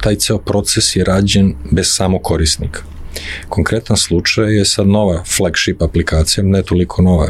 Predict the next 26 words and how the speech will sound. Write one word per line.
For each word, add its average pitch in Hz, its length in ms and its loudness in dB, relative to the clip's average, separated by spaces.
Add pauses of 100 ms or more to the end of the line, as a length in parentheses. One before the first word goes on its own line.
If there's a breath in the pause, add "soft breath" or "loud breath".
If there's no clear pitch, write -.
(100)
već 78 260 0
dve 80 200 2
godine 78 500 2 (640)
je 80 160 2
u, 80 200 0 (220)
u 101 80 2
produkciji. 87 600 -2 (1040 loud breath)
Ona 117 220 2
je 151 300 0
po 160 100 0
prvi 160 340 2
put - 400 0 (380)
razvijana 95 680 2
tako 113 560 -2 (140)
što - 400 -2
je 87 60 4
okupljena 92 680 2
grupa 95 500 2
na 85 140 2
globalnom 98 580 4
nivou 87 680 2
od 92 140 0
nekih 101 340 2
šest - 480 0
hiljada 98 360 2
kompanija 92 840 2